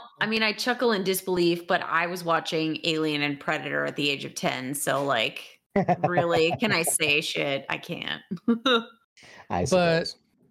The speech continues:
Speaker 3: what's third grade, you know? That's, like, seven, you know, or something, right?
Speaker 2: It's,
Speaker 3: So
Speaker 2: yeah,
Speaker 1: <laughs> No,
Speaker 2: it's
Speaker 1: it's
Speaker 2: eight
Speaker 1: not
Speaker 2: years old.
Speaker 1: seven.
Speaker 2: It's eight.
Speaker 3: Eight?
Speaker 2: Eight and nine.
Speaker 1: It is. It is eight
Speaker 3: Yeah.
Speaker 1: and nine, yeah.
Speaker 2: Yeah.
Speaker 3: Okay. Yeah.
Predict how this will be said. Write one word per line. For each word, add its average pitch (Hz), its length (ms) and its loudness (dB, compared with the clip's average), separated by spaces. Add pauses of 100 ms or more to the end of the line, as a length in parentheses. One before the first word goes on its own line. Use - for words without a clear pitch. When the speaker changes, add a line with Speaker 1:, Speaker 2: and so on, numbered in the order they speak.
(260)
Speaker 3:
what's 190 300 2
third 165 420 2
grade, 156 400 2
you 113 120 -2
know? 127 360 2
That's, 131 220 -4
like, 135 160 0
seven, 123 600 0
you 120 80 -6
know, 131 220 -6
or 131 80 -4
something, 123 260 0
right? 117 220 6
Speaker 2:
It's, 135 220 -6
Speaker 3:
So - 60 -14 (100)
Speaker 2:
yeah, 110 260 4
Speaker 1:
<laughs> - 0 -
No, - 80 4
Speaker 2:
it's - 440 -4 (120)
Speaker 1:
it's 508 120 2
Speaker 2:
eight 123 100 4
Speaker 1:
not 453 200 4
Speaker 2:
years 113 140 2
old. 120 220 4
Speaker 1:
seven. 156 580 2
Speaker 2:
It's 180 240 0
eight. 139 360 4 (100)
Speaker 3:
Eight? 156 160 2 (200)
Speaker 2:
Eight 139 180 4
and 135 140 4
nine. 120 280 2
Speaker 1:
It 220 140 2
is. 170 300 -2 (100)
It 202 140 2
is 208 160 2
eight 175 100 2
Speaker 3:
Yeah. 165 120 2
Speaker 1:
and 156 100 -4
nine, 147 320 -6
yeah. - 240 -8 (320)
Speaker 2:
Yeah. - 300 -4
Speaker 3:
Okay. 98 220 -10 (1300)
Yeah. 98 300 -6